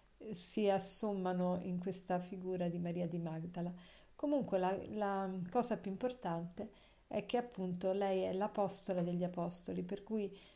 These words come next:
a me questa figura è molto cara, proprio perché, essendo un'apostola della vita interiore, la sento molto vicina e la sento proprio come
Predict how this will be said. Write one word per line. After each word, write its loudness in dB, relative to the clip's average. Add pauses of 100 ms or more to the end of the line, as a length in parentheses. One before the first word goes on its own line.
(160)
a -6
me 0
questa 0
figura 0
è 2
molto 0
cara, 0 (920)
proprio 0
perché, -2
essendo -2
un'apostola -2
della -2
vita -4
interiore, -2 (480)
la 2
sento 2
molto 4
vicina -2
e -2
la 0
sento -4
proprio -6
come 0